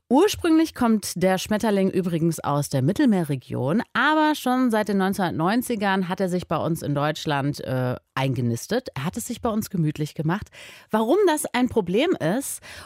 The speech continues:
und warum, mm, immer wieder <laughs> Straßen gesperrt werden, das klären wir jetzt mit unserem Deutschlandfunk Nova Tierexperten, mit Doktor Mario Ludwig.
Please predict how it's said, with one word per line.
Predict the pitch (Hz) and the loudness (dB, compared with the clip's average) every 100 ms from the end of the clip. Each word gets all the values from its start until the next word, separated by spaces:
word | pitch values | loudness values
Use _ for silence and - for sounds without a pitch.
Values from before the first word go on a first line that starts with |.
| - | -4
und | 190 202 202 - | 2 4 2 -2
warum, | 160 160 190 269 254 - | -4 0 2 2 2 -2
mm, | - 202 202 202 | 0 2 4 2
immer | 208 220 202 | 4 4 4
wieder | 190 160 | 2 0
<laughs> | |
Straßen | - 165 262 - 220 | -2 -2 -2 2 2
gesperrt | 165 - 143 143 - | 2 0 0 0 0
werden, | 131 117 127 | -2 0 0
das | 180 - | -2 0
klären | 277 311 | 2 4
wir | 277 | 4
jetzt | 254 247 | 4 2
mit | 226 | 2
unserem | 196 196 190 | 2 2 4
Deutschlandfunk | 180 196 202 - 190 165 | 2 2 0 2 0 2
Nova | 175 156 156 | 2 2 0
Tierexperten, | - 175 - - 127 - | -2 -2 -2 -4 -4 0
mit | 127 - | -2 0
Doktor | 156 - 151 | -2 0 0
Mario | 135 143 139 | 2 0 0
Ludwig. | 143 156 - 139 247 | 0 0 0 0 0